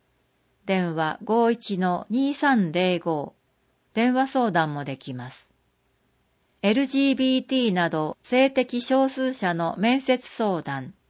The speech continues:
月曜日から日曜日、祝日、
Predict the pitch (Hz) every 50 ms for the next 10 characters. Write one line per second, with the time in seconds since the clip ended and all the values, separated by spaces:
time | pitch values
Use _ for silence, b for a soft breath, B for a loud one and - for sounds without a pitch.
0 | _ _ _ _ _ _ _ _ _ _ _ _ _ _ _ _ _ - 202 196
1 | 196 - 277 277 294 294 277 262 214 196 190 - 170 160 160 160 - - 170 185
2 | 190 190 - 226 220 214 196 180 165 147 - 143 - - _ _ _ _ _ _
3 | _ _ _ - - - 202 196 202 214 196 175 185 170 - - 165 151 -